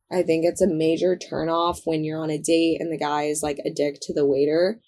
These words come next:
I don't think I've ever experienced this. So R I P to my sirens that had to go through this embarrassment of a guy freaking out on a waiter in front of them. I've never experienced this, thank God. But I just think this is, like,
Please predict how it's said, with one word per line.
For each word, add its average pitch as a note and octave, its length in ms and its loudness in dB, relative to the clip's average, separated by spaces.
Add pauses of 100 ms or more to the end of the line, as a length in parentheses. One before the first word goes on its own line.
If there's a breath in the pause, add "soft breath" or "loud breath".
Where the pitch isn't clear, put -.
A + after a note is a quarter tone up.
(120 soft breath)
I A#3+ 100 6
don't G4+ 140 4
think D4+ 140 4
I've A3 120 8
ever F3+ 200 6
experienced E3 840 0
this. G3+ 600 2 (500)
So D3+ 640 6
R F3 160 4
I F#3 120 8
P F3 260 4
to F3 80 4
my D#3+ 160 0
sirens D#3+ 720 -4
that D3 400 -2
had D#3+ 160 -2
to D#3 60 0
go D3 200 0
through D3+ 140 0
this D#3 160 -2
embarrassment D#3+ 720 0
of D3+ 140 0
a C#3+ 80 0
guy C#3+ 380 0
freaking D3+ 380 -6
out C#3+ 140 -2
on C#3+ 160 -2
a C3+ 80 -2
waiter C3+ 300 0
in C#3+ 120 -6
front C#3 200 -4
of C#3+ 100 -4
them. E3 380 -2 (680)
I've G3 60 2
never F#3+ 260 6
experienced G3+ 500 2
this, G3+ 180 2
thank F#3 240 4
God. E3 560 4 (180)
But D#3+ 460 4 (420)
I G3 140 6
just D#4+ 180 4
think G#3+ 160 6
this F#3+ 160 0
is, F3+ 120 -4
like, D#3+ 300 2